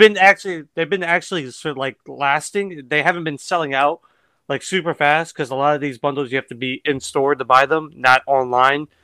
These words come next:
So that does kind of prevent scalping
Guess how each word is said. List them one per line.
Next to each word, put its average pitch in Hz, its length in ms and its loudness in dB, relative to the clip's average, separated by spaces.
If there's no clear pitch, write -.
So 139 260 2
that 135 180 6
does 156 280 6
kind 190 260 2
of 185 80 -4
prevent 190 400 -2
scalping 202 720 -2